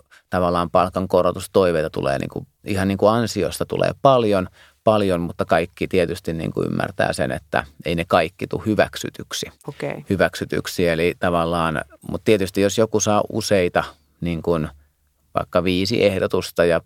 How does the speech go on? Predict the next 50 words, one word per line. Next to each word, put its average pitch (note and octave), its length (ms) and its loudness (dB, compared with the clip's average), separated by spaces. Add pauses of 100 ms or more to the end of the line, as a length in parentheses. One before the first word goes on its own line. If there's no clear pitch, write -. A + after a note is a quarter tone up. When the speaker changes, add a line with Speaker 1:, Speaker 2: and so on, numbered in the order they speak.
(260)
Speaker 1:
niin F#2 160 -4
kuin - 160 -8
perustelut - 560 -2
on, D#2 180 0 (520)
on G1+ 160 -4
niin - 200 -4
kuin F2 240 -4 (320)
hyvät, F#2 300 4 (200)
niin F2 320 -4 (360)
totta - 220 -2
kai E2 200 4
siis D2 180 -8
todennäköisesti C#2+ 400 -2
Speaker 2:
Sitä - 120 -2
Speaker 1:
saa D2+ 120 2
palkan. - 100 2
Speaker 2:
katsotaan C#3 460 2
Speaker 1:
Niin, C3+ 100 4
Speaker 2:
tarkemmin, D3 340 0
Speaker 1:
niin. F3 160 2
Speaker 2:
niin. D3 220 0 (240)
Speaker 1:
Että, - 400 2
ja G#2+ 120 2
siis A#2+ 160 0
me C3 80 4
tiedetään C3 480 6
kuitenkin, G2+ 380 4
emme G#2 120 2
niin A2+ 240 2
iso, G2 180 0
että F2 160 -6
tämän, F#2+ 180 2 (100)
tämän G#2 140 2
mallin G#2+ 320 2
piirissä F#2 360 -2
on F2+ 40 0
nyt F#2 100 -6
vähän F#2+ 180 -2
neljäsataa D#2+ 840 0 (320)
ihmistä, C2+ 400 -6
vähän D2+ 180 -6
päälle A1+ 220 -4
neljäsataa - 360 -6
ihmistä, - 280 -4
eh, E2+ 140 2
vähän, A2 300 2
vähän A2 160 0
päälle G2+ 120 -2
kolmesataa F#2+ 320 0
ihmistä E2+ 280 -2